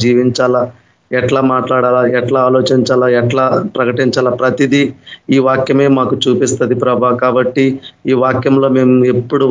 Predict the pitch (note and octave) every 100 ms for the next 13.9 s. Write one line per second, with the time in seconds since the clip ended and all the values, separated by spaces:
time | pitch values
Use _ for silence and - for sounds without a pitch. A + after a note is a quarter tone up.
0 | B2+ B2+ C3 A#2 C3 B2+ C3 A#2 B2 A#2+
1 | B2 B2 B2 B2+ A#2+ B2+ - _ _ _
2 | - C3+ C3+ C3+ C3 C3+ C3+ C3+ C3 C3+
3 | C3+ C3 C3 C3 C3 - C3 B2 C3+ B2
4 | B2 C3 B2+ C3+ B2+ B2+ B2 A2 B2+ C3
5 | B2+ B2 B2+ A#2+ B2 B2 C3 C3+ C3+ C3
6 | C3 C3 C3 B2+ B2 C3 B2+ - B2+ B2+
7 | B2+ B2 B2+ A#2+ C3 C3 - _ _ -
8 | B2+ B2+ C3 C#3 C3+ C3 C3 C3 A#2+ B2+
9 | B2+ C3+ C3+ B2+ B2+ C3+ C3+ C3 B2+ C3+
10 | B2 B2 B2 C3+ C3 A2+ C3+ B2+ B2+ B2+
11 | C3 C3+ C3 C3 B2 C3 - _ _ -
12 | B2+ C3 C3 C3+ C3+ C#3 C#3 C3+ C3+ C3
13 | C3 B2+ A#2+ C3 A2+ - B2+ B2+ C3